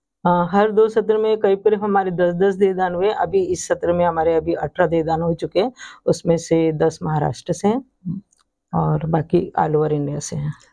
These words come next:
Speaker 2: छत्तीसगढ़ में भी एक संस्था
Speaker 1: एक हुआ
Speaker 2: काफी
Speaker 1: है।
Speaker 2: सक्रिय है।
Speaker 1: छत्तीसगढ़ से भी एक हुआ है, दुर्ग से ही रेखचंद जी
Speaker 2: हम्म।
Speaker 1: अग्रवाल का देहदान।
Speaker 2: अब अपने परिवार में आपका किसी का करवाया आपने या
Speaker 1: नहीं।
Speaker 2: खुद का या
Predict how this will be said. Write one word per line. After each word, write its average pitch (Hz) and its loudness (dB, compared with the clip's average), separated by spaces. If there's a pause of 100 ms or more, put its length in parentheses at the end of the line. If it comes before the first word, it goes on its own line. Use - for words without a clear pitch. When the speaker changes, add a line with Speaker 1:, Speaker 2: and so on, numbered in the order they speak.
(100)
Speaker 2:
छत्तीसगढ़ 196 4
में 196 2
भी 202 4
एक 196 0
संस्था 196 4
Speaker 1:
एक 190 0
हुआ 185 6
Speaker 2:
काफी 185 4
Speaker 1:
है। 180 -4
Speaker 2:
सक्रिय 175 2
है। 208 -4 (200)
Speaker 1:
छत्तीसगढ़ 208 2
से 202 2
भी 196 4
एक 190 0
हुआ 190 2
है, 196 2
दुर्ग 175 0
से 185 0
ही 196 4
रेखचंद 165 0
जी 185 2
Speaker 2:
हम्म। 202 -6
Speaker 1:
अग्रवाल 156 0
का 156 -2
देहदान। 151 -2 (1000)
Speaker 2:
अब 175 0
अपने 175 2
परिवार 180 2
में 190 -4
आपका 175 0 (340)
किसी 190 4
का 180 0
करवाया 165 4
आपने 151 -8 (480)
या 175 4
Speaker 1:
नहीं। 220 -4
Speaker 2:
खुद 202 2
का 185 2
या 175 -2